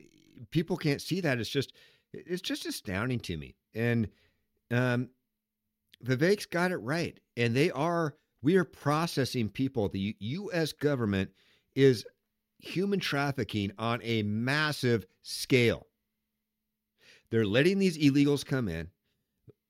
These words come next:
lot military age males. They're transporting kids around the country without their parents,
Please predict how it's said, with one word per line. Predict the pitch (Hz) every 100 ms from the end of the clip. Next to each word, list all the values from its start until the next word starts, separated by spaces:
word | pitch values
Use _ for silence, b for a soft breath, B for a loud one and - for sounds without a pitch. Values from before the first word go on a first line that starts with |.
| _ _ _ _ -
lot | 104 127 170 - _ _
military | 107 117 147 143 135 143
age | 120 131 120
males. | 110 98 92 98 - _ _ _ _ _ _ b b -
They're | 131 113
transporting | - 151 170 175 170 180 131
kids | - 156 147
around | 139 123 123
the |
country | 101 117 101 104 104 131 _ _ -
without | 104 123 151
their | 131
parents, | 101 90 95 -